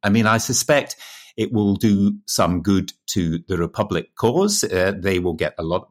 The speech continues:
they have got a lot of publicity out of it. They clearly have, in my view, the right to peacefully protest. And it is a kind of sad moment. And even the, the stuff about, uh, uh, as you were talking about there,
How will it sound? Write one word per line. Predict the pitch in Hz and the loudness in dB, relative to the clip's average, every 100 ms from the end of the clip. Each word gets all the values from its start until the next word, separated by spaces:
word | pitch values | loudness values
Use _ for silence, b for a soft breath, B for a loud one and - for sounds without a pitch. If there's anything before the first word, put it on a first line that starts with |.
| 82 | -6
they | 80 | -4
have | 90 117 - | -2 -2 -2
got | 87 - | -4 -4
a | |
lot | 92 95 | -2 -2
of | 85 | -2
publicity | - 80 101 - 101 | -4 -4 -2 -2 0
out | 95 101 | 0 0
of | 107 | 0
it. | 139 - | -2 -2
They | 85 85 | -4 -4
clearly | - 113 110 113 98 92 B B B | -2 0 4 4 2 -2 B B B
have, | - 92 87 - | -4 -2 -2 -4
in | 101 95 | -8 -4
my | 85 92 | -2 0
view, | 87 95 95 | 0 0 2
the | 87 | 2
right | 87 98 104 - | 2 2 0 -4
to | 98 82 _ - | -6 -6 _ -4
peacefully | 113 101 - 90 87 | -2 -2 -2 -2 -2
protest. | - 113 101 104 69 76 - B B B B B | -2 0 0 0 -6 -6 -8 B B B B B
And | 113 131 | -2 2
it | 131 131 | 2 2
is | 135 123 - | 0 0 -4
a | 120 | -8
kind | - 143 127 | -2 2 2
of | 120 | 0
sad | - - 143 127 123 | -2 -2 2 0 2
moment. | 139 160 101 - | 2 2 0 -2
And | 160 165 | -4 -2
even | 220 240 226 185 | -2 0 2 2
the, | 156 127 B B B | 2 -2 B B B
the | 120 | -2
stuff | - 160 135 | 0 0 2
about, | 135 104 127 127 - b b b _ | 2 4 2 2 -2 b b b _
uh, | 113 107 104 _ _ _ 95 | 0 0 -2 _ _ _ -2
uh, | 104 - - - | -2 -4 -16 -14
as | - 98 | -8 -4
you | 107 104 104 | 0 0 -2
were | 101 104 101 | -6 -4 -4
talking | 92 135 131 107 | -2 -2 0 -2
about | 85 90 85 | 0 0 2
there, | 98 | 2